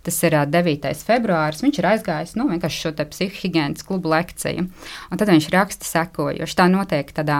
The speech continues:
tā saucamajā Dzeržinska kultūras namā. Viņš raksta: "Čekistu kluba zālē notika ārkārtēji interesanta lekcija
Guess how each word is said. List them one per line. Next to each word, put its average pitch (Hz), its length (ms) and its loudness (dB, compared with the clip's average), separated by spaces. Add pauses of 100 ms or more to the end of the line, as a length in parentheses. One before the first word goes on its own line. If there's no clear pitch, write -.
tā 151 160 -4
saucamajā 151 480 -2
Dzeržinska 165 720 0
kultūras 175 480 -4
namā. 139 240 -2 (580)
Viņš 175 240 0
raksta: 165 340 -2
"Čekistu - 520 -2
kluba 170 240 0
zālē 196 440 4
notika 170 560 4
ārkārtēji 160 840 0
interesanta 147 760 -2
lekcija 226 540 -2